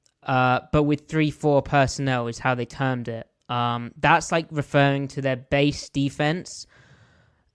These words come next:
Now, their base defense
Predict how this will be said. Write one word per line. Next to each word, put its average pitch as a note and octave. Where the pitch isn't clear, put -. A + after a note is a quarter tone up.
Now, D#3
their C#3+
base F3
defense B2+